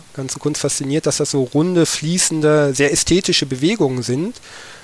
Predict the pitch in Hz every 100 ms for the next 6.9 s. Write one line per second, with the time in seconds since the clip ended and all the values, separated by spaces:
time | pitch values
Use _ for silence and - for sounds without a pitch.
0 | - 135 143 - - 143 139 - - 117
1 | 139 160 156 151 135 127 139 - 147 139
2 | 135 127 - - - 151 143 - 117 175
3 | - 147 147 165 160 - - - - -
4 | 127 - - - 151 147 - - - 131
5 | 139 139 131 - - - - - 151 170
6 | 139 - 196 - - 120 - - 202